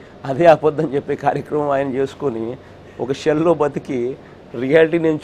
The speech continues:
చూడను అని చెప్పి అనుకుంటే అది ఆయన మూర్ఖత్వం. ప్రజలు పట్టించుకుంటున్నారా పట్టించుకోవడం లేదా అనేది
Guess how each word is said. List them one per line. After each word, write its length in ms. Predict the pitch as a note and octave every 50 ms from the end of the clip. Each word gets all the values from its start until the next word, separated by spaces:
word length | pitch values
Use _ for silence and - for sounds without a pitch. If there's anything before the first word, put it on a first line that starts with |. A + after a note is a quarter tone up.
| -
చూడను 260 | D#3 D#3+ E3 E3 D#3+
అని 160 | D#3+ D3+ D3+ D3
చెప్పి 180 | D3 C#3+ C#3+
అనుకుంటే 580 | D3 C#3 C3+ - - C3 B2+ - C#3+ B2+ A#2 A#2
అది 160 | C3 A#2+ B2+
ఆయన 120 | C3 B2+
మూర్ఖత్వం. 600 | C3 B2+ B2+ C3 B2 - C3+ A#2+ - - F#2 F2+ - - - - - - - - - - - - - - - - - - - - - - - -
ప్రజలు 460 | B2 A2+ G#2 C3+ C#3 D3 C#3+ C#3+ - - - - - - - - - - - - - - - - - - - - - -
పట్టించుకుంటున్నారా 720 | C3 A#2+ - C#3+ - - - D#3 C3+ C3+ C#3+ D3+ D3+ D3+
పట్టించుకోవడం 640 | D3 C#3 D3 C3+ D3 C#3 C3+ C3+ D3+ D3 D3 C#3+ C#3+
లేదా 260 | C#3+ C#3+ C#3+ D3 C#3+
అనేది 520 | C#3 C#3+ C#3 C#3+ C3 C3 B2+ B2 B2 C3+